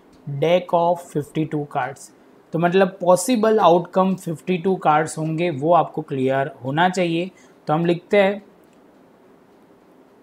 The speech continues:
तो आप बोलोगे, "सर लिखो, total possible outcome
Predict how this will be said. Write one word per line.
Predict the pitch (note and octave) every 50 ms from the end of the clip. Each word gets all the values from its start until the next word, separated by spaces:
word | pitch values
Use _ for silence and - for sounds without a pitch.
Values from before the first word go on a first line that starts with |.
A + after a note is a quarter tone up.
| _ _ _ _ _ - _ _ _ _ - _ _ _ _ _ _ _ - - _ _ _ _ _ _ _ _ _ _ _ _ _ _ _ _ _ _ _ _ _ _ _ _ _ _ _ _ -
तो | -
आप | D#3+ D#3
बोलोगे, | D#3 D#3+ E3 F3 F#3 F#3 G3 G3
"सर | - G3+ F#3+
लिखो, | F#3 F3 E3+ E3 - G3+ G3+ G#3 G3+ G3+ - - -
total | F3 F3 F3+ F3 F3+ - - G3 G3 G3 G3+ G3+ G3+ G#3+ G#3+ - - _ _ _ _ _ _ _ _ _ _ _ _ _ _ _ _ _ _ _ _ _ _ - F3+
possible | E3 D#3 D#3+ D#3 - - F3+ F3+ F3 E3 E3+ E3 E3 E3 E3 E3+ F3+ F#3+ - _ _ _ _ _ _ - _ _ _ _ _ _ _ _ - -
outcome | D#3+ D#3+ E3+ E3 D#3 - - - E3+ D#3+ D#3 D3+ D#3 E3